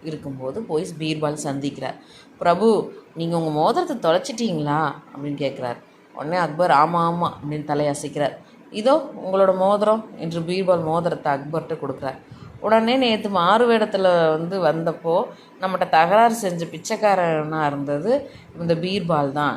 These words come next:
நம்மளை வந்து அவமானப்படுத்தியிருக்கான்" அப்படின்னு சொல்லி அக்பர் ரொம்ப கோவத்துல அப்படியே துடிக்கிறார். உடனே பீர்பால் சொல்றாரு, "பிரபு,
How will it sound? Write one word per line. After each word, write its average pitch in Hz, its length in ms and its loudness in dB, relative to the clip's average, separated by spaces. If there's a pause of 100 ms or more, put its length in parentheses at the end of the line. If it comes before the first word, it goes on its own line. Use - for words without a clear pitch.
(140)
நம்மளை 151 340 -2
வந்து 170 440 -4 (200)
அவமானப்படுத்தியிருக்கான்" 165 1080 -2
அப்படின்னு 147 320 -6
சொல்லி 165 120 -4
அக்பர் 147 340 -2
ரொம்ப 156 300 -6
கோவத்துல 147 420 -2
அப்படியே 147 200 -8
துடிக்கிறார். 151 560 -8 (400)
உடனே 156 220 -6
பீர்பால் 170 520 -2
சொல்றாரு, 151 420 -2 (400)
"பிரபு, 180 460 0